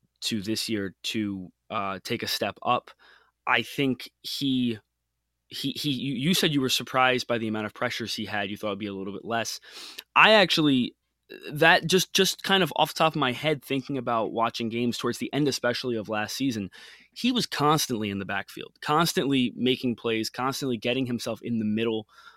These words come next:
of, um, in the middle of scrums, in the middle of run, uh, rushing plays. So I like him in the run game a lot. You know, his tackle number, tackle numbers speak for themselves, and his Q B hits speak for themselves. He, he, he constantly finds himself in the middle of the,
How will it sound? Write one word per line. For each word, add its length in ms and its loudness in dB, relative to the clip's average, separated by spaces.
of, 300 -2
um, 480 0
in 60 0
the 80 4
middle 220 4
of 80 0
scrums, 420 0
in 60 2
the 60 2
middle 300 2
of 260 0
run, 220 4
uh, 160 2
rushing 380 4
plays. 280 -6
So 120 -6
I 140 8
like 300 4
him 120 2
in 60 0
the 80 0
run 200 0
game 200 0
a 40 -2
lot. 300 2
You 100 0
know, 160 0
his 160 -4
tackle 320 0
number, 340 2
tackle 340 0
numbers 420 0
speak 260 -6
for 80 -4
themselves, 800 -4
and 140 4
his 120 4
Q 140 -4
B 140 2
hits 180 -4
speak 220 -8
for 80 -14
themselves. 460 -10
He, 100 -6
he, 260 -4
he 160 -4
constantly 600 2
finds 320 0
himself 440 -2
in 160 0
the 80 -2
middle 400 2
of 220 0
the, 80 -6